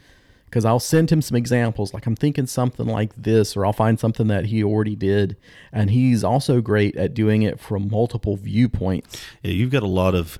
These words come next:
Speaker 2: interesting perspectives that you wanna hit your artwork at.
Speaker 1: Yeah, and it's almost like being a, a director of a movie or something, where it's like, "We need to shoot the shot at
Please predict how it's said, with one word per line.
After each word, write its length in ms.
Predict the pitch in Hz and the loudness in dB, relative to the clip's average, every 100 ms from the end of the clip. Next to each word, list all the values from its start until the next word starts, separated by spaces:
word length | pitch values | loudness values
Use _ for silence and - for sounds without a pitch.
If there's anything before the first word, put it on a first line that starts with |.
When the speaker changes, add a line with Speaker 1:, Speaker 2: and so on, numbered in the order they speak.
| - | -6
Speaker 2:
interesting 400 | 104 95 - 87 | -6 -6 -10 -10
perspectives 560 | 82 - 90 - 87 85 | -10 -10 -10 -8 -10 -12
that 80 | |
you 120 | - 85 | -10 -8
wanna 160 | 80 | -8
hit 180 | 78 - | -10 -14
your 160 | 80 80 | -12 -12
artwork 420 | 90 85 87 - | -10 -10 -10 -10
at. 220 | 87 85 | -10 -2
Speaker 1:
Yeah, 140 | 120 113 | 2 4
and 80 | 110 | 4
it's 120 | 113 | 4
almost 280 | 143 147 - | 4 4 4
like 160 | 120 | 0
being 320 | 113 110 104 104 | 2 2 4 2
a, 220 | 95 101 | 2 0
a 140 | 104 | 0
director 540 | 104 110 113 113 - 107 | 2 6 6 4 4 2
of 120 | 101 | 2
a 60 | 104 | 2
movie 440 | 104 107 98 - | 4 4 4 -2
or 80 | 101 | -4
something, 320 | - 101 - | -4 -4 -2
where 100 | 104 | 0
it's 160 | 98 - | 0 -2
like, 160 | 76 123 | -4 4
"We 80 | 123 | 4
need 140 | 117 | 4
to 60 | 101 | 2
shoot 280 | - 120 - | 2 2 2
the 80 | |
shot 280 | 104 117 110 | -2 -2 -2
at 100 | - | -4